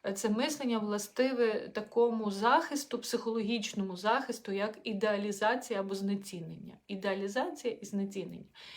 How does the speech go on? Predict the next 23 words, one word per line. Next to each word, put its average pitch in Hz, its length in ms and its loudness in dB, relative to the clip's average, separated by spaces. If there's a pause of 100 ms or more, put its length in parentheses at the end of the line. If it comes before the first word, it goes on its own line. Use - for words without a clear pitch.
(100)
Причому 240 380 2
цей 233 180 4
психологічний 220 680 -4
захист, 254 520 2
він 247 200 2
од-, 202 220 -2
одночасно 214 760 -2
в 165 40 -10
нас 180 220 -10
спрацьовує, - 680 -10
що - 260 -12 (180)
так 214 160 -6
не 220 80 -2
може 220 280 0
бути, 202 220 -6
що - 160 -8
ми 202 220 -2
або 190 220 -2
тільки 202 380 -2
ідеалізуємо, 202 920 -2 (420)
або 190 220 0
тільки 208 340 -2
знецінюємо. 180 960 -2